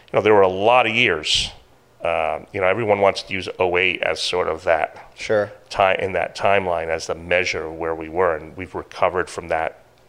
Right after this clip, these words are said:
Speaker 1: thankfully. But it took
Speaker 2: Mm-hmm.
Speaker 1: quite a long time, and there
Speaker 2: It
Speaker 1: were a
Speaker 2: did.
Speaker 1: lot of years of no increases.
Speaker 2: Yes.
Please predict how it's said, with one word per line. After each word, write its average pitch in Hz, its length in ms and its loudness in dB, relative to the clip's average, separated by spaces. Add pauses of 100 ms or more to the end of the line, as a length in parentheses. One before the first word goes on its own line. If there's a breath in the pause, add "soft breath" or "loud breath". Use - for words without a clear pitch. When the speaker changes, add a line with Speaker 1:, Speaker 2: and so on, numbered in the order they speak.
(400 soft breath)
Speaker 1:
thankfully. 82 540 -8
But 95 120 -4
it 92 100 -12
took - 140 -4
Speaker 2:
Mm-hmm. 104 80 -6
Speaker 1:
quite 117 180 4
a 120 60 4
long 117 260 4
time, 139 380 -2
and 90 120 -4
there 92 120 2
Speaker 2:
It 92 80 0
Speaker 1:
were 92 80 6
a 92 40 6
Speaker 2:
did. 95 100 4
Speaker 1:
lot 117 200 6
of 123 80 -2
years 110 300 0
of 92 120 -6
no 101 220 2
increases. - 720 -8 (140)
Speaker 2:
Yes. 98 340 -2